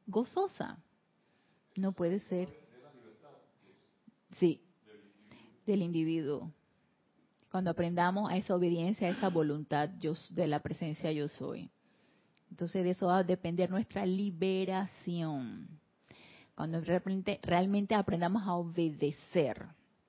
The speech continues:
a la presencia yo soy. Entonces, haciendo este breve resumen de lo que hemos estado hablando entonces en clases pasadas,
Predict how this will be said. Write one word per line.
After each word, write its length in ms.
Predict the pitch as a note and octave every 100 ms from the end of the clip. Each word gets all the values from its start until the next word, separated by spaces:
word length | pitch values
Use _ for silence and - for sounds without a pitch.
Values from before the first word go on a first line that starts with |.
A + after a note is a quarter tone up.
| _ _ _ _ _ -
a 80 |
la 80 | F#3+
presencia 500 | - F#3+ - E3+ -
yo 140 | E3+ E3+
soy. 400 | - D3+ B2+ G3 _ _ - - - - - - -
Entonces, 720 | - G3+ F#3+ A#3 A#3+ C4 C4+ E4 - - _ _ - -
haciendo 280 | A3+ B3+
este 140 | F#4 C4
breve 300 | A3+ C4 C#4+
resumen 500 | B3+ B3 C4+ B3+ C4+
de 80 | A#3+
lo 100 | G3+
que 60 |
hemos 160 | A3 D4
estado 220 | D4+ B3+
hablando 400 | B3+ B3 A3 G#3+
entonces 340 | A3+ G3+ G#3+ C4
en 80 |
clases 300 | F#3+ E3+ G3
pasadas, 600 | - B3 - G3+ C3+ -